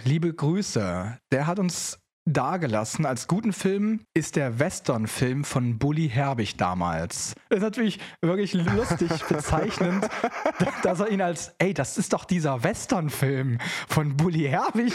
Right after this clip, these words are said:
Speaker 1: damals.
Speaker 2: Großartig.
Speaker 1: Das ist doch,
Speaker 2: Großartig.
Speaker 1: das muss doch der Schuh des Manitou sein.
Speaker 2: Ja. Grab den Klappstuhl <laughs> aus.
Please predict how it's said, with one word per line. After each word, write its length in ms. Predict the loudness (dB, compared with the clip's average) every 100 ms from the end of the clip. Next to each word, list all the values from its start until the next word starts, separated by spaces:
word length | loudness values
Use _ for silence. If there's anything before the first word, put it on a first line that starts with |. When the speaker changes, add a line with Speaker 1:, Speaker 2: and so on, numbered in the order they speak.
| 2
Speaker 1:
damals. 420 | 0 0 0 0
Speaker 2:
Großartig. 380 | -2 0 0 0
Speaker 1:
Das 20 | 0
ist 80 | 0
doch, 140 | -2 -6 -10
Speaker 2:
Großartig. 460 | -2 0 0 -2 0
Speaker 1:
das 60 | 2
muss 260 | 0 0
doch 180 | -2 0
der 180 | 0 -2
Schuh 340 | -2 0 2
des 220 | 2 0 0
Manitou 500 | 2 0 0 0 0
sein. 440 | 0 0 0 -2
Speaker 2:
Ja. 60 | -4 -4
Grab 280 | -2 0 0
den 140 | 0
Klappstuhl 460 | 0 0 0 -2 0
<laughs> 20 |
aus. 460 | -2 -4 -4 -8